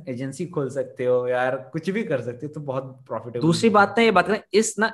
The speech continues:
Speaker 2: इस चीज से ना, आप ना अपने जो मॉडल है, आपका जो गोल है, उसको एक शेप दे रहे हो।
Speaker 1: हम्म।
Speaker 2: हाँ, तो इस वीक, वीक पे आते-आते आपको लग जाता है कि हाँ यार, हम कुछ कर रहे हैं। क्यों आप
Speaker 1: हम्म।
Speaker 2: भी, आप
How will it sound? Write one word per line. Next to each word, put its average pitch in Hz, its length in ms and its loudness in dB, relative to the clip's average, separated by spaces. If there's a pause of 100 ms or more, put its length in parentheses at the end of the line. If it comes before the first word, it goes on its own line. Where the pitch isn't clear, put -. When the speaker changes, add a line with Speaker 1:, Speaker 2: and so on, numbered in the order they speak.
(120)
Speaker 2:
इस 196 160 2
चीज 190 240 -2
से 202 100 2
ना, 208 320 -2
आप 160 280 4
ना 190 120 -2
अपने 160 480 -2
जो 185 140 2
मॉडल 131 400 4
है, 117 60 4
आपका 117 200 0
जो 147 160 -2
गोल 135 300 2
है, 117 60 -2
उसको 139 220 -4
एक 226 160 0
शेप 190 260 2
दे 139 180 0
रहे 117 80 -2
हो। 107 180 -6 (320)
Speaker 1:
हम्म। 107 260 -6 (360)
Speaker 2:
हाँ, 117 260 -8
तो - 100 -4
इस 202 140 -4
वीक, 208 160 -2
वीक 208 220 -4
पे 226 60 2
आते-आते 180 500 2
आपको 202 160 0
लग 151 180 0
जाता 160 220 0
है 180 40 -2
कि 180 100 -6
हाँ 156 220 0
यार, 143 120 2
हम 156 100 -2
कुछ 160 200 -4
कर 120 200 0
रहे 120 140 -4
हैं। 104 140 -10 (320)
क्यों 202 120 2
आप 202 60 4
Speaker 1:
हम्म। 170 100 -2
Speaker 2:
भी, 233 100 -4
आप 190 380 -2